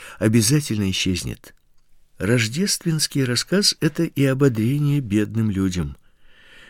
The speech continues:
Недаром Куприн оба помещенных здесь рассказа сопровождает уверениями в подлинности описываемых событий и называет фамилии наших с вами предшественников в благотворительности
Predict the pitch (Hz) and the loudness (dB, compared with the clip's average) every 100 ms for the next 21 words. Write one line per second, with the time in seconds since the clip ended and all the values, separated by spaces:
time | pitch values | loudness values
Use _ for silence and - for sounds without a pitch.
0 | - 101 120 131 123 113 - - 117 - | -4 2 4 4 4 2 -2 -4 -4 -2
1 | 107 127 101 - - - - 131 139 107 | 2 4 4 0 -12 -20 -4 4 4 6
2 | 101 - 101 101 - 117 110 98 85 110 | 2 2 0 0 0 0 2 2 0 -2
3 | 107 101 101 - 117 104 101 101 95 95 | 0 -2 -2 0 0 2 0 0 0 -2
4 | 92 101 110 104 - 110 98 101 110 104 | 0 0 0 0 -2 0 2 2 2 2
5 | 101 98 95 - - 117 107 104 101 - | 0 0 -2 -4 -2 0 0 0 0 -2
6 | - 95 90 95 - 95 87 87 - - | -2 -2 0 -2 -2 -2 0 -2 -2 -4
7 | 87 107 - 104 98 87 95 98 95 - | -2 -2 -2 0 0 0 0 -2 -4 -2
8 | 95 104 101 98 95 95 95 - - 95 | 0 0 2 2 2 -2 -4 -6 -4 -2
9 | 95 - - - - 95 98 - 123 - | -2 -4 -12 -20 -4 -4 -2 -2 0 0
10 | 127 117 110 110 - 90 80 101 101 98 | 0 -2 -2 -4 -4 -8 0 2 2 0
11 | 95 101 104 98 90 - | 0 0 0 0 -2 -4